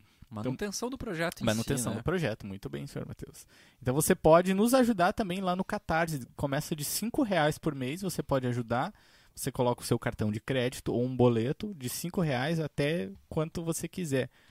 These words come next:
Speaker 2: por mês. Então você ajuda e tem seu nome lembrado aqui no Manual da Música como um agradecimento muito especial.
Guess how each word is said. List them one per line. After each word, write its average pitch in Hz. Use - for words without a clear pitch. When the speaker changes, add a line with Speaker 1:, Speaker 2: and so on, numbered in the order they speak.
Speaker 2:
por 160
mês. 107
Então 139
você -
ajuda 143
e 170
tem 196
seu 214
nome 180
lembrado 208
aqui -
no 180
Manual 165
da 165
Música 160
como 175
um 180
agradecimento 147
muito 151
especial. -